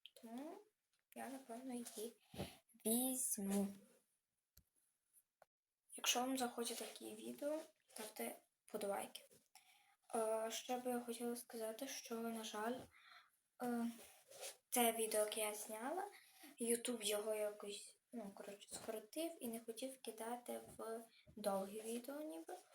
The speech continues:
Накинув так в шортс відео. І ви не, не зможете подивитися його в іншому форматі. Я ще весь одяг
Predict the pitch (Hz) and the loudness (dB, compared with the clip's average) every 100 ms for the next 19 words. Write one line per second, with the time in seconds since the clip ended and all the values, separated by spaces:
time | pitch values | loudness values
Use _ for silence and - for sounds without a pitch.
0 | - - 247 247 262 262 247 247 247 - | -18 -4 -2 0 0 0 2 2 0 2
1 | 240 233 - 214 208 208 214 233 - - | 2 2 -4 -8 -8 -8 -10 -10 -16 -20
2 | - _ _ 233 240 135 135 139 139 262 | -20 _ _ 0 2 0 0 0 -2 -4
3 | - _ _ _ - - _ _ _ - | -12 _ _ _ -20 -20 _ _ _ -2
4 | 226 220 226 240 220 214 220 233 226 233 | 0 0 -2 -4 -2 0 4 4 4 2
5 | 233 233 - 220 214 233 233 214 208 208 | 2 -2 -2 0 0 2 0 0 2 4
6 | 220 220 - - 202 202 202 220 233 - | 4 2 -8 0 2 4 2 -2 -8 -16
7 | _ _ - _ _ _ - 226 220 214 | _ _ -20 _ _ _ 0 2 4 2
8 | 214 - 196 208 - - 208 - - _ | 0 0 0 0 4 6 4 2 -10 _
9 | _ - _ - 240 247 - - 226 226 | _ -20 _ 2 4 6 4 6 6 8
10 | 226 226 226 226 - 226 220 | 6 6 8 8 6 2 2